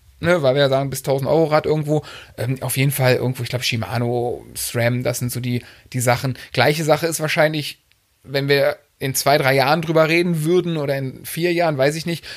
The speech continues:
würden wir wahrscheinlich die, äh, die Scheibenbremsen mit reinnehmen in so günstigen Rädern.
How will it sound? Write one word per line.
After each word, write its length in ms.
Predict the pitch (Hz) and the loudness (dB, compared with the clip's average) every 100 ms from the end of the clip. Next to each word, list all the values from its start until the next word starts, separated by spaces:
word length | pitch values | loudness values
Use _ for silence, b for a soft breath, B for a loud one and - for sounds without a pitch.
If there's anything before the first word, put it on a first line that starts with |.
| B | B
würden 280 | 139 147 151 | -4 0 2
wir 60 | 147 | 2
wahrscheinlich 560 | 143 - 139 139 135 | 0 4 2 2 -4
die, 280 | - 139 135 | -6 -4 0
äh, 280 | 120 123 143 | 4 4 2
die 100 | 131 | -2
Scheibenbremsen 640 | - 147 196 143 135 135 123 | 2 2 2 2 0 0 -2
mit 160 | 127 | -4
reinnehmen 440 | 113 127 139 190 277 | -2 -2 -2 -4 -8
in 120 | - 131 | -10 -6
so 120 | 131 | -4
günstigen 340 | 135 135 131 | -4 -4 -4
Rädern. 340 | 123 127 143 | 0 2 0